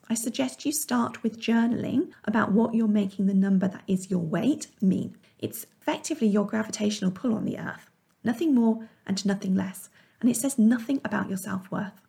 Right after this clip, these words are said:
Finding neutrality around the scales is important for permanent weight loss because you're going to want to be comfortable not responding to small increases and decreases in your weight with a gut response of changing how you're eating.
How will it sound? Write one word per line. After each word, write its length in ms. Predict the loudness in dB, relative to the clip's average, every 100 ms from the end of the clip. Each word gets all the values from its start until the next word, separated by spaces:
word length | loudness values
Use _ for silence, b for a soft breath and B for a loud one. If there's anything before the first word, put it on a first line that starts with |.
| _ _
Finding 360 | 2 2 2 0
neutrality 580 | -2 -6 -4 -4 -4 -4
around 280 | -2 -2
the 60 | -2
scales 460 | -4 -4 0 0 -2
is 140 | -2
important 720 | 0 -2 -2 -2 -2 -6 -8
for 120 | -6
permanent 640 | -8 -4 -2 0 0 -4 -2
weight 320 | -2 -2 -6
loss 320 | -4 -4 -6 b b
because 280 | -2 0 -2
you're 80 |
going 240 | -2 0 0
to 120 | -2
want 200 | -2 -4
to 80 | -6
be 100 | -8
comfortable 880 | -8 -6 -6 -6 -8 -4 -2 -2 B B B
not 380 | 4 4 2 -4 -6
responding 760 | -6 -2 0 0 0 -2 -4 B B
to 300 | 2 4 4
small 520 | 0 -2 2 2 0 -2
increases 640 | -2 -2 -4 -2 -4 -4
and 240 | -2 -2 -2 -4
decreases 800 | -2 -2 -2 -4 -2 -4 -4 -6 0
in 120 | 2
your 120 | 2
weight 360 | 2 0 -2 -4
with 220 | -2 0
a 60 | -2
gut 320 | 0 -2 0
response 500 | -6 -4 -2 -2 -4
of 220 | -6 -6 -6
changing 440 | -4 -4 -2 -6
how 200 | -8 -4
you're 220 | -2 -4 -2
eating. 440 | -4 -2 -8 -10